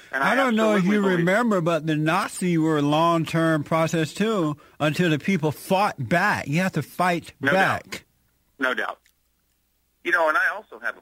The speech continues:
Speaker 3: problem with how you view, uh, Jesus. Jesus is not God. Have you not read one Corinthians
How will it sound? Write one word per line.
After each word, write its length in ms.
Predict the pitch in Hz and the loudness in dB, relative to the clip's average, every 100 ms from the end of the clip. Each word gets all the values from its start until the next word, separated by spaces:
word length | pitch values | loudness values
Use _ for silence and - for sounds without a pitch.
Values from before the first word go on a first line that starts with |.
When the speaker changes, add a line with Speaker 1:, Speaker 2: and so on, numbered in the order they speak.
| _ | _
Speaker 3:
problem 300 | 92 85 87 | -12 -12 -14
with 100 | 82 73 | -20 -16
how 200 | - 101 | -8 -6
you 360 | 98 92 92 87 - _ _ _ _ | -6 -14 -18 -20 -20 _ _ _ _
view, 360 | 101 107 101 90 - | -8 -6 -6 -8 -4
uh, 200 | 80 71 - _ _ | -2 -2 -6 _ _
Jesus. 480 | - 104 104 78 71 - _ | -14 -12 -12 -14 -16 -20 _
Jesus 300 | - 127 208 - | -16 -14 -16 -16
is 80 | 90 - | -14 -4
not 280 | 104 120 | -2 -2
God. 320 | - 98 95 90 | -2 -2 -2 -6
Have 160 | 95 | -12
you 60 | 208 | -10
not 300 | 233 104 - | -8 -6 -4
read 260 | 120 - | -4 -4
one 160 | 110 120 | -10 -14
Corinthians 600 | - 107 104 110 123 156 | -12 -10 -10 -10 -16 -16